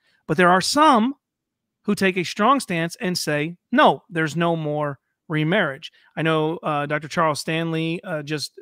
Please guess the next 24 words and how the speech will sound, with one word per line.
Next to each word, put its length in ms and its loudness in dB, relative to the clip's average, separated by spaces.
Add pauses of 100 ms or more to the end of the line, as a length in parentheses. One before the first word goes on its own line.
died 380 2
recently, 480 -4
passed 360 -4
on, 400 0 (520)
but 120 4
I 60 6
know 140 2
he 240 -2
was 160 0
one 240 -2
who 120 -2
went 240 -4
through 120 -4
a 60 0
divorce 460 0
and, 240 -6 (120)
and 180 -4
remained 720 -2
unmarried 720 -2
the 100 -2
rest 260 -2
of 60 -4
his 200 -4
life. 400 -2